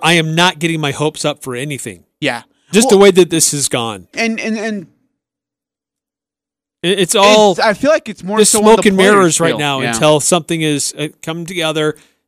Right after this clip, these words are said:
Speaker 1: They appear together in a press <laughs> conference with thumbs up from both of them that we're going forward, we're gonna play on this day.
Speaker 2: Yeah.
Speaker 1: A-, until that happens, I'm not getting my hopes up. Uh,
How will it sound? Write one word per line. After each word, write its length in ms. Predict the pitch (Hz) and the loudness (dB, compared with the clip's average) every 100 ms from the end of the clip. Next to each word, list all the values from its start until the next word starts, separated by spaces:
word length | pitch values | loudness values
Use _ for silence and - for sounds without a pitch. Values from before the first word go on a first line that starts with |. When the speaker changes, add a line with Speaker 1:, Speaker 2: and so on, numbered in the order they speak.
| - | -10
Speaker 1:
They 140 | 127 | -6
appear 360 | 127 - 185 214 | -6 -2 2 2
together 440 | 202 180 180 185 | 2 0 2 2
in 40 | 170 | -2
a 60 | |
press 300 | 160 170 156 | -2 -2 -2
<laughs> 120 | - 185 | 0 0
conference 520 | 165 - 196 165 - _ _ _ - | 2 2 2 2 -6 _ _ _ -10
with 120 | 151 | -8
thumbs 440 | - 175 202 170 | -2 0 0 2
up 180 | 175 185 | 2 2
from 180 | - 170 | 0 0
both 280 | 160 175 165 | 4 4 4
of 80 | 143 | -2
them 380 | 131 123 147 - _ _ _ _ _ _ - | -2 -4 -8 -12 _ _ _ _ _ _ -8
that 220 | 151 160 | -6 -4
we're 200 | 156 147 | -2 0
going 300 | 156 185 208 | 2 4 2
forward, 520 | - 185 185 180 170 | 2 2 4 2 0
we're 100 | 147 | -6
gonna 260 | 135 170 165 | -2 0 0
play 420 | - 151 143 139 _ _ _ | 0 2 2 -2 _ _ _
on 280 | - 131 127 | -6 -6 -4
this 260 | 135 123 - | -4 -4 -6
day. 320 | - 98 - - | -10 -12 -12 -8
Speaker 2:
Yeah. 220 | 123 104 _ _ _ _ - | -6 -8 _ _ _ _ -10
Speaker 1:
A-, 240 | 175 190 | -6 -4
until 320 | 165 - 226 | -4 2 2
that 240 | 190 220 208 | 4 4 2
happens, 560 | 165 175 240 269 254 - | 2 0 0 -6 -6 -8
I'm 100 | 175 | -4
not 160 | 214 175 | -4 -4
getting 180 | 190 185 | -6 -6
my 120 | 156 | -6
hopes 260 | 160 160 | -6 -8
up. 240 | 98 _ _ _ _ _ - | -18 _ _ _ _ _ -12
Uh, 300 | 156 151 151 | -10 -10 -14